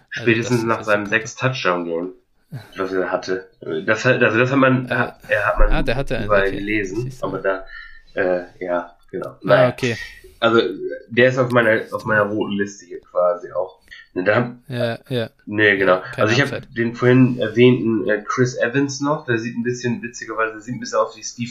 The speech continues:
Speaker 1: Mhm.
Speaker 2: Urkel. <laughs> Da muss ich ein bisschen lachen, also wenn du den mal eingibst, <laughs> äh, also, oder wenn ihr,
Speaker 1: <laughs>
Speaker 2: ihr den alle mal
Speaker 1: Das ist
Speaker 2: eingebt,
Speaker 1: halt,
Speaker 2: müsst mal
Speaker 1: ja.
Speaker 2: gucken. Das ist ganz witzig. Ja, wie gesagt, hat sich halt nie durchgesetzt, war irgendwie dann auch noch zweitausendneunzehn wegen aus academical, äh, reasons gesperrt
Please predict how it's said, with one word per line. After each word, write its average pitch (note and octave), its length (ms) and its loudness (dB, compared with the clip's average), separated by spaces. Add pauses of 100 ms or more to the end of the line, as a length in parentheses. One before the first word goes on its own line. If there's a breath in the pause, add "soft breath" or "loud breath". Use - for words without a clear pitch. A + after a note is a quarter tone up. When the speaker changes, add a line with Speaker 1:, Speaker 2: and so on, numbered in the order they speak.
Speaker 1:
Mhm. C3 240 0
Speaker 2:
Urkel. E3 360 -2 (280 loud breath)
<laughs> - 120 2 (360 loud breath)
Da C3 100 4
muss B2+ 200 4
ich B2 60 4
ein C3 60 8
bisschen B2 280 4
lachen, A#2 420 0
also A2 240 -2
wenn A2+ 140 4
du A2 100 0
den A2+ 80 -2
mal G#2+ 100 2
eingibst, B2 500 2 (320 loud breath)
<laughs> - 280 -4
äh, - 400 4
also, A#2 260 4
oder A2 160 2
wenn A2+ 160 4
ihr, A#2 360 4
Speaker 1:
<laughs> - 100 -20
Speaker 2:
ihr B2+ 180 6
den B2 160 6
alle A#2 220 2
mal A#2 80 4
Speaker 1:
Das A#2 120 2
ist C3 60 4
Speaker 2:
eingebt, B2+ 260 6
Speaker 1:
halt, D#3+ 100 0
Speaker 2:
müsst - 140 -10
mal G#2 80 4
Speaker 1:
ja. - 60 -2
Speaker 2:
gucken. C3+ 400 -2 (200 loud breath)
Das G#2 100 -2
ist G2+ 60 -6
ganz G#2+ 200 2
witzig. A2+ 480 -2 (340 loud breath)
Ja, F#2+ 440 2
wie G#2+ 180 -8
gesagt, G2+ 240 0
hat A2+ 140 -6
sich A2+ 140 -2
halt A#2 180 0
nie A2+ 160 -2
durchgesetzt, B2 600 0
war A2 140 2
irgendwie G#2+ 540 -4
dann G2+ 240 2
auch G#2+ 160 4
noch G#2 240 2
zweitausendneunzehn G#2+ 880 0
wegen G#2 400 -2
aus - 320 0
academical, A#2 880 -2
äh, G#2+ 640 -2
reasons A#2 640 0
gesperrt B2+ 720 2